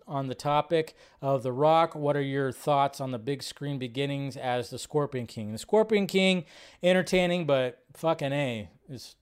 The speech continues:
pretty, it's not that great, <laughs> but it's pretty, it's entertaining. Um, I don't know, somebody, I don't know if somebody got fired today or this was a test. I mean, it's go back and forth. Uh, Boomish.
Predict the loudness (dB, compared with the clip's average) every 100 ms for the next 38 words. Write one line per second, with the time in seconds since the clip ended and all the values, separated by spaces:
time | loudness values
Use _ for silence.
0 | _ -2 -2 -2 -6 -2 -2 0 -2 -2
1 | -4 -4 -6 -14 -6 -6 -4 -4 0 0
2 | 0 0 0 0 0 2 2 2 -2 -4
3 | -8 -12 -20 -20 -20 -20 -20 _ _ _
4 | -4 0 2 2 0 0 2 2 0 0
5 | 2 4 2 4 4 4 2 -2 -4 -4
6 | -2 -4 0 4 4 2 2 2 4 2
7 | 0 -6 -8 -10 -12 -8 0 0 0 -6
8 | -8 -8 -10 -12 -8 -4 -4 -6 -10 -6
9 | -4 -6 _ -20 -20 -20 -20 _ 0 4
10 | 4 4 4 4 2 2 4 6 4 2
11 | -4 -8